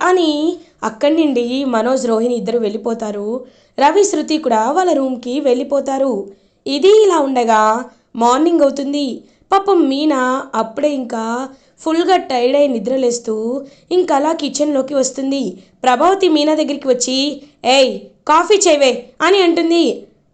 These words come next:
"చేస్తానత్తయ్య" అని పాపం మెల్లగా చెప్తుంది మీనా.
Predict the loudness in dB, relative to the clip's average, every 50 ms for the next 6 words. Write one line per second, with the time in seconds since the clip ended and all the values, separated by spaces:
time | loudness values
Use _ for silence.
0 | -8 -2 0 2 2 2 0 0 0 0 0 -2 0 0 0 0 0 -2 -4 -6
1 | -12 _ _ _ -2 0 0 2 2 0 0 0 0 0 0 -2 -2 0 0 0
2 | 0 0 0 -2 -4 -4 -4 -4 -2 0 0 0 2 2 2